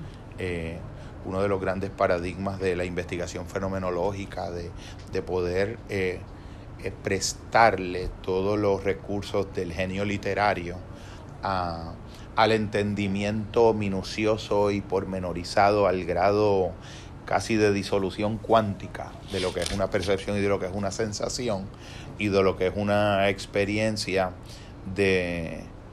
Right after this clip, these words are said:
de un día en la vida o de un momento o de la experiencia del contacto con la imagen de una flor o del contacto con, con el aroma y el perfume, no sé si, si recuerdo bien, de Madeleine,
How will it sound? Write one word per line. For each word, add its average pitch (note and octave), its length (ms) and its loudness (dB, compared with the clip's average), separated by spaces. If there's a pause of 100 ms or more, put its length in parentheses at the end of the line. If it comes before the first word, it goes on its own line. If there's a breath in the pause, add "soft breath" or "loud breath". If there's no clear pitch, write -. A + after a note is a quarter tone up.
(360)
de G2+ 140 4
un G#2 240 2
día A2+ 320 6
en A2 100 8
la G2+ 140 8
vida G#2 400 -2 (680 loud breath)
o G2+ 120 6
de G2 100 6
un F#2+ 200 2
momento G#2+ 580 0
o F2 160 2
de F2+ 60 -2
la F2+ 60 -4
experiencia F#2 460 0
del G#2 140 4
contacto F#2+ 520 -2
con F#2+ 260 0
la F2+ 100 0
imagen F#2 340 -2
de G2 60 -4
una F#2+ 160 0
flor G#2 420 2 (540 loud breath)
o F2+ 400 0
del F2+ 160 -4
contacto F2 640 -4
con, F2+ 460 -4 (760)
con G2+ 160 -2
el G2 120 6
aroma G2 360 4
y G#2 80 4
el G2 100 2
perfume, G#2 500 0
no F#2 100 -4
sé G2 160 -2
si, G2+ 220 -4 (300)
si - 200 -8
recuerdo G2 440 0
bien, G2+ 220 0
de F#2+ 120 0
Madeleine, F#2+ 680 0